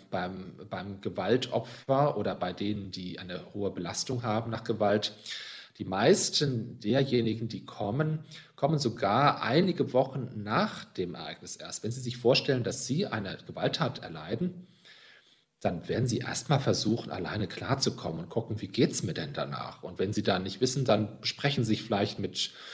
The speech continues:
vielleicht auch mit Ihren Bekannten oder Ihrem Hausarzt oder Ihren Freunden und dann merken Sie, „Nee, ich schaff das nicht mehr, zur Arbeit zu gehen. Ich bin zum Beispiel völlig ängstlich geworden oder ich kann nicht mehr schlafen.“ Und dann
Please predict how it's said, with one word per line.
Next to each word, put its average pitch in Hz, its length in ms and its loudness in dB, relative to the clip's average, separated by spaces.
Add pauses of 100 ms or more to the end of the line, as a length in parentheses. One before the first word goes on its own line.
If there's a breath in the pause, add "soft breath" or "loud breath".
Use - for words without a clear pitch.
(420 loud breath)
vielleicht 101 380 2
auch 98 200 -2
mit 104 240 0
Ihren 107 200 2
Bekannten 123 500 6
oder 101 180 2
Ihrem 113 240 6
Hausarzt 110 760 8
oder 95 280 0
Ihren 95 120 -2
Freunden 120 480 4
und 104 100 0
dann 107 100 6
merken 110 220 6
Sie, 117 160 6
„Nee, 131 160 8
ich - 160 8
schaff 143 260 8
das 127 220 2
nicht 123 160 2
mehr, 120 140 4
zur - 180 -2
Arbeit 113 260 8
zu 110 140 2
gehen. 104 300 2
Ich - 200 -8
bin 117 480 0
zum 107 100 -8
Beispiel 98 240 0
völlig 110 300 2
ängstlich 123 460 4
geworden 90 500 0
oder 90 240 -4
ich - 140 -6
kann 101 140 -2
nicht 98 160 -4
mehr 98 80 2
schlafen.“ 104 420 2
Und 104 140 -2
dann 120 300 6